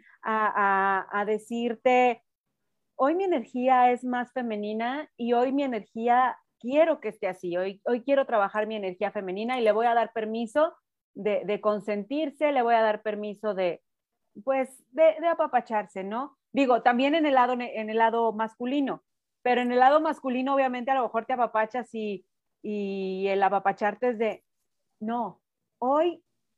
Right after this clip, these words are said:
hoy sí soy, mm, no sé, a lo mejor más ruda o, o, o me voy a ir a hacer ejercicio y, y le voy a meter duro al gym para sacar lo que traigo", ¿no?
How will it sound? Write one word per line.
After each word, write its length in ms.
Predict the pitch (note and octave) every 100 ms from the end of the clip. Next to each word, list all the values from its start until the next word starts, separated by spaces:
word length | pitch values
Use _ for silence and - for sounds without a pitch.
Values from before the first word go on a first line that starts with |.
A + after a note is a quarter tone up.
| _
hoy 240 | - C4 C4+
sí 180 | C4+ B3
soy, 360 | C4 B3 B3
mm, 680 | - G3+ F#3+ F#3 F#3 F3 F#3
no 140 | F#3+ F#3+
sé, 240 | G#3+ F#3+
a 100 | F3
lo 100 | E3+
mejor 420 | E3 G3+ G3+ G3
más 280 | F#3+ G#3 G#3
ruda 560 | A3 A#3 A3+ G#3 G3+ F#3+
o, 200 | F#3+ -
o, 280 | F#3 F3 -
o 100 | G3
me 120 | G#3
voy 220 | A3 B3
a 40 | C4+
ir 60 |
a 40 | B3+
hacer 200 | C4 B3
ejercicio 1080 | - - G#3 _ - A3+ - A#3+ A3+ A3+
y, 160 | G#3 - _ _ _
y 100 | A#3+
le 80 | B3+
voy 140 | B3+
a 60 | A#3+
meter 280 | A#3 B3 A#3
duro 160 | A#3+
al 100 | A3
gym 260 | G#3 C4+ D4
para 220 | C4 A3
sacar 260 | G#3+ - A#3
lo 120 | A#3
que 80 | A3
traigo", 380 | - F3 D#3 D#3
¿no? 340 | F3 A#3 D#4